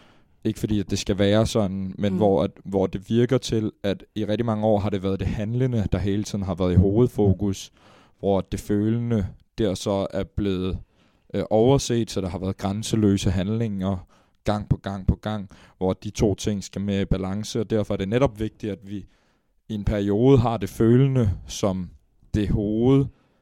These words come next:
Speaker 1: iscenesatte, for at forstå, at der er grænseløs handling, ikke?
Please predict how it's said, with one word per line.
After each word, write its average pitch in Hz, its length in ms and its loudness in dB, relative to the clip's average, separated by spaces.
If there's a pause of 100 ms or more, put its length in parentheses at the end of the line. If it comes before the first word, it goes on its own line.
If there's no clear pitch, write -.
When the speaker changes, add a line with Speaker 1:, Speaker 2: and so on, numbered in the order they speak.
(180)
Speaker 1:
iscenesatte, 95 880 -2 (440)
for 113 180 0
at 92 60 2
forstå, 110 420 2
at - 260 -2
der 98 140 2
er 107 380 -2 (1000)
grænseløs 95 520 -6
handling, 98 360 -6
ikke? 143 200 -8